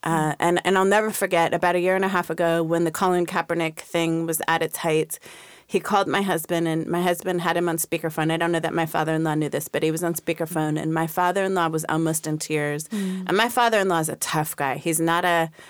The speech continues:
Speaker 1: an emotional person, and, and he was calling from Tucson to say, "I've been on golf courses now with a bunch of my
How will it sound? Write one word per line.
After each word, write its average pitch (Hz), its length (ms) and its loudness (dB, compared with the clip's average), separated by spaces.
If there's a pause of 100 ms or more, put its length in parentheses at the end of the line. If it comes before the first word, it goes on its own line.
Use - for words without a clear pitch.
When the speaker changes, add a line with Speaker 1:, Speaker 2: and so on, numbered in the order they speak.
(140)
Speaker 1:
an 165 140 2
emotional 170 400 2
person, 156 420 -2
and, 147 240 -4
and 170 140 0
he 180 80 2
was 175 100 -2
calling 233 320 2
from 226 160 0
Tucson 170 520 0
to 180 120 -6
say, 156 520 0 (1080)
"I've 175 120 0
been 214 180 4
on 226 120 2
golf 185 260 2
courses 165 460 0
now 160 320 0
with 160 180 -4
a 160 60 0
bunch 170 260 -2
of 190 60 -4
my 180 340 0